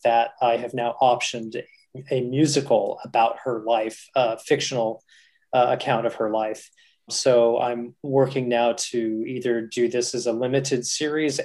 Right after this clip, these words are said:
and or a Broadway musical. I had started down the path of moving it to Broadway at the beginning of the pandemic, and now Broadway is completely destroyed until further notice. So we're looking at, uh, doing a limited series.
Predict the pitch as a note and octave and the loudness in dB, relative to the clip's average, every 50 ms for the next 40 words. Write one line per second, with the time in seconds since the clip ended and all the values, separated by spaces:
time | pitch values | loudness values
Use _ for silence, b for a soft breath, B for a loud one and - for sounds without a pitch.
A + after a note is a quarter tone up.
0 | - - B2 A#2+ A#2+ A#2+ B2 A#2+ A#2 A#2 A2+ - - A#2+ - A#2 A2+ A#2 A#2 A#2 | -4 -4 -4 -2 -2 -2 0 0 0 0 0 -2 -4 -2 0 2 2 2 2 0
1 | G#2+ A2 A#2 A#2+ B2+ B2+ C3+ C3 - C3 B2 B2 A#2+ - A#2+ A#2 A2+ A2 - - | -4 -4 -2 -2 0 0 -2 -2 0 2 2 2 2 0 0 -2 -2 -4 -4 -2
2 | - A#2+ A#2 A#2 A#2 A2 - A#2 A2+ G#2+ A2 G#2+ - - A2+ A2 A2 - - A#2 | 0 0 0 -2 -2 -4 -2 -4 -2 -4 -6 -8 -4 -2 0 0 0 0 -2 -6
3 | G#2+ A2 A#2+ A#2+ A2+ A#2 A#2+ A#2 A2 - - - - A2 A2 A#2 A#2+ A2+ A#2 A#2 | -6 -4 -4 -4 -2 -4 -4 -6 -8 -10 -10 -6 0 2 2 2 2 2 0 -2
4 | G#2+ G#2+ A2 A2 b b b b b b b _ _ - C3+ B2 - B2 A2 G#2 | -2 -2 -4 -6 b b b b b b b _ _ 0 0 0 0 -2 -4 -4
5 | A2+ A2 C3+ C3 B2+ B2+ A#2+ A#2 G#2+ - A2+ - - - A2 G#2+ G2+ A2 C3 B2 | -2 0 2 2 2 2 0 0 -2 -2 -4 -4 -6 -6 -4 -4 0 0 2 2
6 | A#2+ A#2 A2+ A2+ - C3 A#2+ A2 A2 A2 G#2+ G#2+ G#2+ - A2+ A2 A2+ A2 - G#2 | 2 0 0 0 -2 -2 -2 -2 -2 -2 -4 -2 0 0 0 0 -2 -2 -6 -6
7 | G#2+ G#2+ - - - A2+ G#2 - A#2 A2+ G#2+ A2 G#2 G2+ G2+ _ _ - A#2 - | -6 -6 -8 -8 -10 -10 -10 -8 -8 -8 -8 -8 -10 -10 -12 _ _ -8 -6 -6
8 | - - - C3 A#2 A#2 A#2 G#2+ A2+ A#2 B2 - B B B B B B B B | -6 -4 -2 -2 0 0 0 -2 -2 -6 -8 -14 B B B B B B B B
9 | B - A#2+ A2 - - A#2 A2 - B2+ A#2+ A2 A2 G#2+ G#2+ A#2 C3+ C3+ C3 B2 | B -8 -6 -4 0 0 0 0 0 -2 -4 -2 -4 -4 0 4 4 4 6 4
10 | A#2 B2 A#2+ - - - B2+ A#2+ A#2 A#2 A2+ A2+ - _ _ _ _ _ _ _ | 2 2 0 -2 0 2 4 4 4 4 2 -2 -6 _ _ _ _ _ _ _
11 | _ _ - B2+ B2 B2+ B2+ C3+ C#3 C3 A#2+ A#2 A#2+ - - A#2 A2+ G#2 G#2 A#2+ | _ _ -2 0 2 2 0 0 0 0 0 0 0 0 0 0 0 0 -2 -6
12 | A2 A2 A2 A2 G#2 G#2+ G#2+ G#2 G#2 G#2+ A2 G#2 - - - A2 G2+ G2+ G#2 - | -6 -6 -6 -8 -8 -8 -8 -8 -8 -8 -8 -8 -6 -6 -6 -6 -6 -6 -8 -10
13 | - - - - _ | -12 -12 -14 -14 _